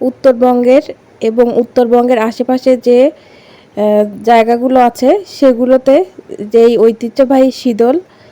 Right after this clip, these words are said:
তৈরি করে, এই শীতল আজকে আমি তোমাদেরকে কাঁচা রান্না করে দেখাবো। তো এই শীতলের অনেক রকমের রেসিপি আপনারা খেয়েছেন, শুকনা শীতলের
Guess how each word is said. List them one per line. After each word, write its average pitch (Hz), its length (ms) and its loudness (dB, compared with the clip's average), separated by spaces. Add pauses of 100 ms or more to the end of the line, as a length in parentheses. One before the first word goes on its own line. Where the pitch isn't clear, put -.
(360)
তৈরি 269 260 4
করে, 233 300 2 (520)
এই 233 200 0
শীতল 269 580 0
আজকে 233 300 -4
আমি 254 180 0
তোমাদেরকে 233 600 -4 (640)
কাঁচা 240 340 -2
রান্না 226 300 -2
করে 247 220 -2
দেখাবো। 220 440 -4 (380)
তো 240 60 -6
এই 247 160 2
শীতলের 254 640 0
অনেক 226 320 -6
রকমের 262 360 -4
রেসিপি 247 360 -2
আপনারা 240 360 -4
খেয়েছেন, 226 480 -6 (720)
শুকনা 254 420 -4
শীতলের 254 540 0